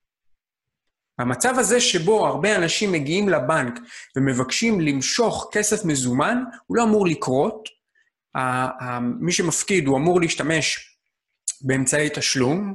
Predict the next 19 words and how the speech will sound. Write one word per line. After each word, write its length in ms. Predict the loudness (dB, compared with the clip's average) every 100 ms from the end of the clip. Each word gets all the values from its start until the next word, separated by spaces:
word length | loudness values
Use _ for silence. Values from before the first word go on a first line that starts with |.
| -8
כלומר, 260 | -4 -2 -2 -6 -14 -18 -10
ב-, 120 | -8 -6 -6 -10 -16 _ _ _ _
אה, 140 | -8 -8 -2
כל, 320 | 2 4 2
אה, 220 | 2 0 0
משהו 280 | 0 0
אחר 200 | 0 0
שהוא 200 | 0 2
לא 460 | 2 4 2 0 -4
מזומן, 520 | -4 -2 -2 0 2 2 0 -2
ואין, 240 | 0 0
אין 100 | 0
לך 180 | -2 -2
צורך 320 | -2 -2 -2
אמיתי 240 | -2 -2
במזומן, 400 | -4 -6 -6 -6 -6 -12 -18 -18 -20 -14 -6
אבל 360 | -2 0 -2 -6 -16 _ _ _
המבנה 520 | 0 2 2 2 4
הזה 400 | 2 0 0 -2